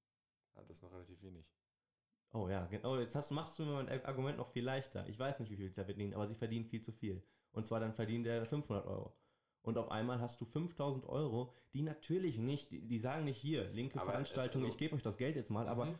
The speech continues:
Speaker 2: was
Speaker 1: ja.
Speaker 2: glaubst du, wer eingeladen wird und was glaubst du, wer das Geld kriegt? Wer glaubst du, wer die Fahrtkosten kriegt? Wer glaubst du, äh,
Speaker 1: Ja, die
Speaker 2: wie das
Speaker 1: Person, die auch
Speaker 2: funktioniert?
Speaker 1: das Referat halten. Also, ich,
Speaker 2: Aber das ist doch ein, das ist doch ein Teufelskreis, der sich ineinander dann wiederum schließt, weil du genau die Leute einlädst,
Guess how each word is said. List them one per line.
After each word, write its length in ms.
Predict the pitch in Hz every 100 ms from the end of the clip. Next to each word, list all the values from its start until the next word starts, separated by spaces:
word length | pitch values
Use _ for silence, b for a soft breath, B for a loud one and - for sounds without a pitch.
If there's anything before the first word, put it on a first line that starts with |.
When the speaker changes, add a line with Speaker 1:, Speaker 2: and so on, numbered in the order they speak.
| -
Speaker 2:
was 160 | 101 120
Speaker 1:
ja. 40 |
Speaker 2:
glaubst 220 | 120 -
du, 80 | 156
wer 120 | 131
eingeladen 540 | - 147 165 160 160 151
wird 120 | 143
und 80 | 127
was 120 | 120
glaubst 200 | 120 123
du, 60 | 123
wer 40 |
das 160 | 117 113
Geld 220 | 95 92
kriegt? 260 | - - - _ _ _
Wer 100 | 117
glaubst 280 | 120 127 -
du, 60 |
wer 100 | 120
die 80 | 113
Fahrtkosten 540 | - 143 - 151 - 151
kriegt? 300 | - 135 -
Wer 80 |
glaubst 340 | 110 110 - -
du, 300 | 113 113 -
äh, 40 | 110
Speaker 1:
Ja, 420 | 107 107 87 101
die 120 | 104
Speaker 2:
wie 80 | 117
das 160 | 113
Speaker 1:
Person, 140 | 110 117
die 80 | 104
auch 40 |
Speaker 2:
funktioniert? 280 | 110 95 98
Speaker 1:
das 80 | 101
Referat 340 | 101 104 113
halten. 200 | 87 80
Also, 280 | 87 104 107 B B
ich, 160 | - - - - - _ _
Speaker 2:
Aber 120 | 131
das 140 | 139 175
ist 140 | 170
doch 80 | 165
ein, 180 | 156 151
das 100 | 147
ist 80 | -
doch 80 | 143
ein 140 | 127
Teufelskreis, 720 | 147 190 - - - - 156
der 140 | - 123
sich 200 | 123 - -
ineinander 500 | 165 170 143 156 139
dann 180 | 120
wiederum 300 | 117 117 107
schließt, 380 | 110 - 170 -
weil 140 | 131 120
du 60 |
genau 320 | 113 117 165
die 180 | 151 147
Leute 380 | 139 127 131 -
einlädst, 680 | 123 143 127 135 143 -